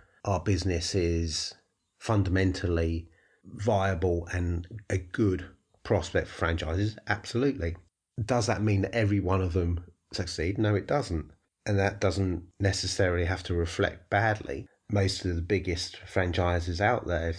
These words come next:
have got stores that they've had to close down, and they're going to get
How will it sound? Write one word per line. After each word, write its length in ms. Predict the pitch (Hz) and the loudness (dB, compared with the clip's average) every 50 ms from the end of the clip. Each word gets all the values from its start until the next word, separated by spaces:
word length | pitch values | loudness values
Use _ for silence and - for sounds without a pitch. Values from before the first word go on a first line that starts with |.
| - - | -4 -2
have 300 | - 90 90 85 - - - | 0 0 0 0 -4 -8 -2
got 340 | - 101 90 85 82 - - - _ _ - | 0 2 2 2 2 -2 -6 -14 _ _ -12
stores 360 | - - - 127 110 98 95 92 | -10 -4 0 2 2 2 2 2
that 140 | 101 92 | 0 -2
they've 100 | 95 95 | -2 -2
had 160 | 85 98 92 - | 0 -2 -2 -2
to 60 | - | -4
close 300 | - - 101 98 95 85 | 0 2 2 2 2 2
down, 340 | - 135 139 98 82 82 82 - - _ _ _ _ _ _ | 0 0 0 -2 -2 -4 -8 -12 -16 _ _ _ _ _ _
and 220 | - 104 101 101 98 | -2 0 2 2 2
they're 140 | 95 95 92 | 0 0 0
going 260 | - 98 92 90 85 | 0 0 0 -2 -2
to 100 | - - | -4 -2
get 260 | - 92 85 85 - | -2 0 0 -2 -4